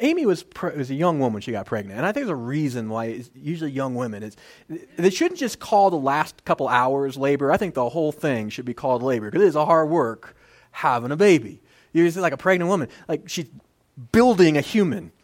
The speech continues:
Right? This is exhausted and eats weird stuff, right? And, and nothing's comfortable. And, and then you get further along, he can put on your shoes right and all that kind of stuff. It's, it's hard work.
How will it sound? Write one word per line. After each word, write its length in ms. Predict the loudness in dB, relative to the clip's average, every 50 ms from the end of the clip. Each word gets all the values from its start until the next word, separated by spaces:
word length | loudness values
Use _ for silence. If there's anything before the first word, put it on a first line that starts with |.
| _ _ _ _ _ _ _ _ _ _ _ _ _ _ _ _ 0
Right? 300 | 4 6 6 6 4 2 -4 -20 -18
This 100 | -14 -12
is 160 | -10 -6 -4
exhausted 800 | -4 -4 -4 -2 2 4 4 4 2 0 -4 -8 -8 -8 -8 -10 _ _ _ _
and 100 | -4 -2
eats 160 | -2 -2 -2 -2
weird 340 | 0 4 4 4 4 2
stuff, 640 | -2 -8 -4 2 4 6 6 6 2 -2 -10 -12 -6 -2
right? 320 | 0 2 2 2 0 -2
And, 180 | -6 -10 -10 -10 -14 -18 -20 -20 -18 -10 -6
and 200 | -4 -4 0 2
nothing's 340 | 2 2 2 0 -4 -6 -8
comfortable. 680 | -10 -8 -6 -6 -6 -4 -6 -6 -4 -2 -2 -2 -4
And, 100 | -6 -10 -14 -20 -20 _ -6
and 180 | -4 -2 0 0
then 180 | -2 -2 -2
you 100 | -4 0
get 420 | 2 2 2 2 0 -16 -20 -6 0
further 320 | 2 4 4 4 4 4
along, 340 | 4 4 4 2 2 2 0
he 60 | 0
can 100 | -2 0
put 120 | 2 2
on 80 | 2 2
your 80 | 0 -2
shoes 500 | -4 -4 -2 -2 0 0 0 -2 -2 0
right 200 | 2 2 2 2
and 100 | 0 -2
all 100 | 0 0
that 100 | 0 -2
kind 140 | -2 -4
of 60 | -4 0
stuff. 100 | 4 4
It's, 240 | 4 2 0 -10 -12 -16 -20 -20 _ -4
it's 140 | -4 -4 -4
hard 680 | -6 -10 -6 -4 -2 0 0 2 2 2 0 0 -4 -8
work. 560 | -6 -4 -4 -4 -4 -6 -12 -20 -20 -20 -20